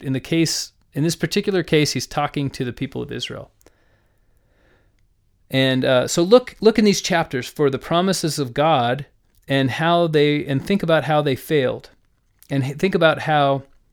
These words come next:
uh, the Jewish people might have been waiting for these to be fulfilled at some future date. First of all, in Deuteronomy chapter thirty. Uh, secondly, Ezekiel chapter thirty-six. If you recall, we've, we've discussed that chapter a number of times. It's where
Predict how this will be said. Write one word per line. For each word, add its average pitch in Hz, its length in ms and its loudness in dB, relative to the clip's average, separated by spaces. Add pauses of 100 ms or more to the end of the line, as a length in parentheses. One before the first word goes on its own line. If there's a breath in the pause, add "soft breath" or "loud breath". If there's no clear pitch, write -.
(600)
uh, 139 200 0
the 131 100 -2
Jewish 170 320 0
people - 560 0 (300 soft breath)
might 143 220 0
have 147 60 0
been 131 160 0
waiting 147 360 2
for - 140 -4
these 123 320 -4
to - 120 -10
be 123 280 -4
fulfilled 120 560 -4
at 113 120 -8
some 123 160 -4
future 160 440 -6
date. 120 380 -8 (280 soft breath)
First 160 280 -4
of 143 100 -4
all, 139 160 4
in 127 140 -2
Deuteronomy 139 640 0
chapter 127 360 -6
thirty. - 520 -8 (680)
Uh, 127 220 -6
secondly, 151 640 -2
Ezekiel 147 460 -4
chapter 139 380 -4
thirty-six. 135 720 -4
If 123 120 -10
you 139 120 -2
recall, 139 400 0
we've, 131 280 -6
we've 131 140 -8
discussed 131 400 -4
that 147 180 -2
chapter 131 340 -4
a 123 40 -2
number 127 240 -2
of 120 140 -8
times. 120 340 -10
It's - 180 -16
where 123 320 -2